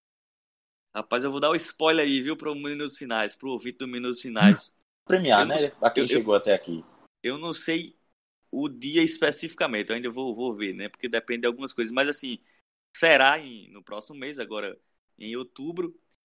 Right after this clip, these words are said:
Speaker 1: E será sobre o treze, viu, Edgley? Sobre o treze
Speaker 2: Olha
Speaker 1: Futebol
Speaker 2: aí.
Speaker 1: Clube, nosso Galo da Borborema. A gente vai falar uma história bem,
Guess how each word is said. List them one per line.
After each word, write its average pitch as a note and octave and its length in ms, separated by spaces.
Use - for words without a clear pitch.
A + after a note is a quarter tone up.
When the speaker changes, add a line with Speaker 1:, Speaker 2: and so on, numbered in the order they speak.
Speaker 1:
E G3+ 280
será E3 420
sobre F#3 260
o F3+ 40
treze, D3+ 360
viu, E3 160
Edgley? A#2+ 380
Sobre - 300
o - 20
treze C#3+ 360
Speaker 2:
Olha A#2+ 220
Speaker 1:
Futebol D#2 160
Speaker 2:
aí. - 40
Speaker 1:
Clube, A#2+ 240
nosso A#2+ 240
Galo C3+ 200
da C3 120
Borborema. A#2+ 520
A - 20
gente G#2+ 140
vai B2 120
falar A#2+ 300
uma B2+ 100
história C3 280
bem, E3 340